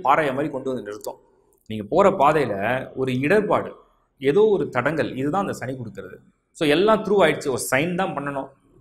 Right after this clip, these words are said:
Pending, இது ஒரு paper தான் pending, இல்ல இது ஒரு mail தான் pending, ஒரு phone call தான் pending, ஒரே ஒரு message தான் pending, இந்த மாதிரி ஏதோ ஒரு status இருக்குன்னா இந்த சனி வந்து உங்களுக்கு eighth ஹவுஸ்ல இருக்கிறதுனால இது என்ன பண்ணும்னா அந்த பெண்டிங் இன்னும் delay பண்ணி விடுவோம்,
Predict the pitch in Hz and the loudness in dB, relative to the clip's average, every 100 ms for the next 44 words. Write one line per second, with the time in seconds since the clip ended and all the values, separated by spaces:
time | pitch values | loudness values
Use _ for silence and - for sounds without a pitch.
0 | - 156 156 143 131 127 135 139 151 151 | -4 -2 -2 -6 -4 0 0 2 -2 -2
1 | 147 147 131 123 131 139 131 123 123 147 | -4 -4 -4 -8 -6 -2 0 0 0 0
2 | 143 139 120 110 113 _ _ - 127 160 | -2 -4 -6 -10 -12 _ _ -6 0 2
3 | 185 180 156 156 139 117 113 107 139 160 | 4 4 0 0 -4 -6 -8 -6 -2 2
4 | 175 127 139 170 156 156 131 117 127 131 | 2 0 -2 -2 -4 -4 -4 -8 -8 -2
5 | 156 156 143 160 147 139 135 120 104 98 | 0 0 0 0 -2 -6 -6 -6 -8 -10
6 | 95 95 117 _ _ _ 131 123 143 180 | -14 -14 -14 _ _ _ -10 -6 -2 -2
7 | 196 151 156 147 127 131 147 151 127 117 | -2 -2 -4 -4 -2 -4 -2 -2 -2 -4
8 | 107 117 120 104 71 78 120 - _ _ | -4 -6 -8 -8 -12 -10 -12 -14 _ _
9 | - 127 147 151 123 156 139 135 123 160 | -6 -2 -2 -2 -4 -4 -4 -4 -6 -4
10 | 180 185 147 147 123 131 151 131 113 101 | -4 -4 -4 -4 -2 0 -2 -2 -6 -8
11 | 101 101 | -8 -10